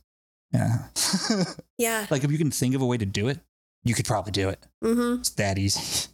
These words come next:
Speaker 1: <laughs> While ra-, waiting for this reply that he may receive, so says the spirits, Ledbetter had a lot to do to occupy his time. See, Sinnott had <laughs> given Ledbetter the job of answering correspondence to the letters written to the Theosophical Society.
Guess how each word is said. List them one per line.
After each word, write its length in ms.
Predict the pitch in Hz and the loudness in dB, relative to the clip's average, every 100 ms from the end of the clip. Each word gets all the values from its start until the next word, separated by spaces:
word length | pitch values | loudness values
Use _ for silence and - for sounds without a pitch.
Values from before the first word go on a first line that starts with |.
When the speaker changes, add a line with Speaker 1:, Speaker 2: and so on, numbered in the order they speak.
| _ _ | _ _
Speaker 1:
<laughs> 220 | - 139 | -4 0
While 180 | 131 123 | 0 0
ra-, 160 | 147 143 | 0 0
waiting 300 | 127 143 143 | 0 2 0
for 100 | - 113 | 0 0
this 220 | 107 - | 0 -2
reply 320 | - 110 101 | -2 0 0
that 100 | 101 | 0
he 80 | 101 | 0
may 180 | 117 104 | 2 2
receive, 460 | 98 - 98 101 - | 0 0 -2 -2 -2
so 140 | 98 | -2
says 260 | - 87 - | -2 -2 -2
the 80 | - | -2
spirits, 440 | - 123 - - - - - - - - _ _ - | -2 -2 -2 -4 -8 -20 -20 -20 -20 -20 _ _ -4
Ledbetter 320 | 117 113 113 | -2 0 0
had 140 | 110 101 | 2 0
a 40 | |
lot 220 | 98 92 | 0 0
to 80 | - | -2
do 200 | 107 98 92 - _ - | 0 0 -2 -6 _ -12
to 80 | - | -8
occupy 320 | - - 95 | -6 -2 -2
his 100 | - | -2
time. 220 | - 92 - _ _ _ _ - | -4 -4 -8 _ _ _ _ -4
See, 140 | - | 0
Sinnott 280 | - 180 208 | 0 0 0
had 180 | 160 127 | 0 0
<laughs> 0 | |
given 280 | - - 165 | -2 0 0
Ledbetter 340 | 123 123 139 147 | 0 0 0 0
the 100 | 110 | 0
job 240 | 107 117 | 0 0
of 100 | 113 | -2
answering 400 | 104 110 - 117 | -2 -2 -2 -2
correspondence 800 | - 113 110 - 104 110 120 - | 0 0 -2 -2 0 0 0 -2
to 120 | - 107 | -2 0
the 80 | |
letters 360 | 101 104 110 - | 0 2 0 0
written 180 | - 104 | -2 0
to 80 | 123 | -2
the 80 | 120 | 0
Theosophical 580 | 120 120 139 - - 143 | -2 -2 -2 -4 -2 -2
Society. 540 | 139 - - 185 | -2 -2 -2 -2